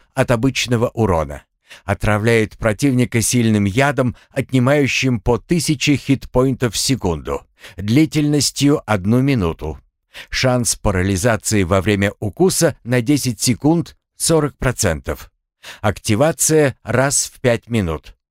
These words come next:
«Прокачанная по максимуму идентификация — это вещь», думал я, отправляя в промахнувшегося моба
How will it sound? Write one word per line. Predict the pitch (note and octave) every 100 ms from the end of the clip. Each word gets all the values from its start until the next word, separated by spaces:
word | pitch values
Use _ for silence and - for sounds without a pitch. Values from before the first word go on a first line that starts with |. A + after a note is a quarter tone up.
| _ _ _ - -
«Прокачанная | - F2 - F#2 - F2 D#2 D#2+
по | - F2
максимуму | F2+ G#2 - F#2+ D#2+ D#2+ D2 - -
идентификация — | A2 F#2 F2 F#2 E2+ F2 C#3 C3+ - G2+ D#2 - - _
это | F3+ E3 D#3+
вещь», | G#2 A2+ - - - - - -
думал | D#2 E2 D#2
я, | D#2 G2+ D3 - _
отправляя | A#2 - - G2 G#2+ A#2+ A2+
в | -
промахнувшегося | A2 G2+ G2 - B2 - G2 E2 E2 F2
моба | G#2+ D3+ B2